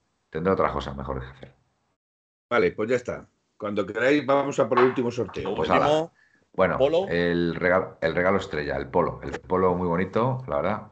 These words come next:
Speaker 1: Bueno, creo que hay que plancharlo un poquillo.
Speaker 2: X L, ¿no?
Speaker 3: Ah, bueno, escucha,
Speaker 1: Hay que
Speaker 3: lleva,
Speaker 1: plancharlo.
Speaker 3: lleva
Speaker 2: Puede ser
Speaker 3: guardado,
Speaker 2: también.
Speaker 3: lleva guardado en la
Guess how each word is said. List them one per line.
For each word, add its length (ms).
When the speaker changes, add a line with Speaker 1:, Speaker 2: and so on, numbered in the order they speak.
Speaker 1:
Bueno, 220
creo 160
que 60
hay 80
que 60
plancharlo 400
un 60
poquillo. 300
Speaker 2:
X 160
L, 180
¿no? 80
Speaker 3:
Ah, 20
bueno, 120
escucha, 320
Speaker 1:
Hay 40
que 100
Speaker 3:
lleva, 80
Speaker 1:
plancharlo. 320
Speaker 3:
lleva 100
Speaker 2:
Puede 140
ser 80
Speaker 3:
guardado, 180
Speaker 2:
también. 220
Speaker 3:
lleva 160
guardado 380
en 160
la 100